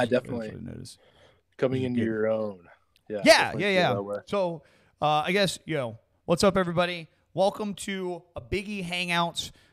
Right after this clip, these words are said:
Speaker 1: Uh, we're, we'll try to make this little podcast action work out on, on, on this channel. Uh, if, just a little backstory. I'm not gonna get into this every single time. I, I don't wanna keep our guest, Rob
Speaker 2: Yeah.
Speaker 1: Tremonti, who we'll, who we'll introduce here in a second. I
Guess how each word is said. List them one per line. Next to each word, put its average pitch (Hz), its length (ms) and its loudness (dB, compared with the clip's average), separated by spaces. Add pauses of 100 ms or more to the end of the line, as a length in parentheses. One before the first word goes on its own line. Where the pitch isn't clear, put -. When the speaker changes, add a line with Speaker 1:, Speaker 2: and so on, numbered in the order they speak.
(160)
Speaker 1:
Uh, 131 500 0
we're, 165 240 2
we'll 214 160 -2
try 277 160 4
to 247 60 0
make 220 220 0
this 196 180 -6
little 185 160 -6
podcast 170 720 -2
action 165 480 -2 (120)
work 160 200 0
out 160 160 2
on, 151 200 0
on, 139 220 -2 (100)
on 135 100 -4
this 131 140 -2
channel. 143 400 -4 (520)
Uh, 131 180 -2 (560)
if, 170 120 -8 (340)
just 208 240 -4
a 285 40 0
little 277 180 10
backstory. 262 400 6
I'm 247 80 4
not 233 100 2
gonna 226 100 0
get 214 140 4
into 208 180 -2
this 185 140 0
every 180 180 0
single 165 220 -2
time. 160 460 0 (520)
I, 131 120 0
I 143 100 -6
don't 151 100 -6
wanna 143 140 -4
keep - 240 -8
our 127 80 -4
guest, 143 480 -4 (480)
Rob 143 220 0
Speaker 2:
Yeah. 98 140 -6
Speaker 1:
Tremonti, 139 480 -2
who 127 120 -2
we'll, 117 320 -6 (100)
who 127 100 -4
we'll 123 100 0
introduce 123 340 -4
here 120 140 -2
in 90 60 -6
a - 40 -8
second. 143 360 -6
I - 40 -10